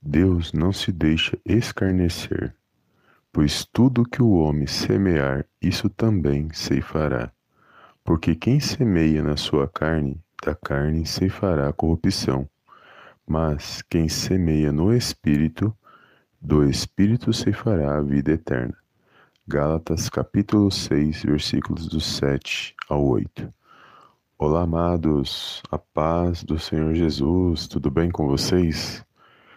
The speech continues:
Sejam bem-vindos a mais um vídeo aqui no canal Palavra é Vidas. Deus abençoe a sua vida, a sua casa e a sua família no poderoso nome de Jesus.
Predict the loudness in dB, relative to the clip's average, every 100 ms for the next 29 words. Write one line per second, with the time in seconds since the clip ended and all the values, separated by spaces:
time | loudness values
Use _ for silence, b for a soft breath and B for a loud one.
0 | b -4 0 0 0 2 2 2 2 2
1 | 2 2 0 2 2 0 0 2 2 2
2 | -2 0 0 0 -2 -2 -2 -2 0 2
3 | 2 2 2 2 2 2 -2 -4 -10 -12
4 | -18 b b b b b -2 2 2 2
5 | 0 0 2 4 4 0 _ -6 -4 -2
6 | -2 0 2 2 4 2 0 -2 -4 -2
7 | 0 2 2 0 -2 B B B B B
8 | -2 0 0 0 2 2 2 0 0 2
9 | 2 2 0 -2 0 2 2 4 2 2
10 | 0 0 0 0 0 0 0 0 2 2
11 | 2 0 -4 -14